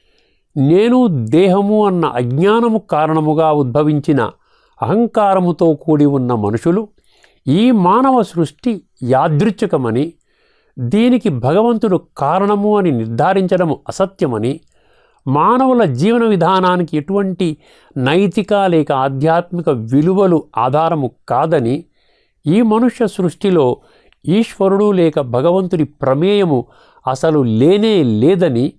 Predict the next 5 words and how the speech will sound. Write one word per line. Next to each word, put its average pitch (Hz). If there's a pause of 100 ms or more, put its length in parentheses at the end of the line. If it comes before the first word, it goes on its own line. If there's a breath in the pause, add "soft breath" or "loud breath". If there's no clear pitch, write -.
(380 soft breath)
మానవ 220
సృష్టి 175 (280 soft breath)
నూటికి 202
నూరు 170
శాతము 151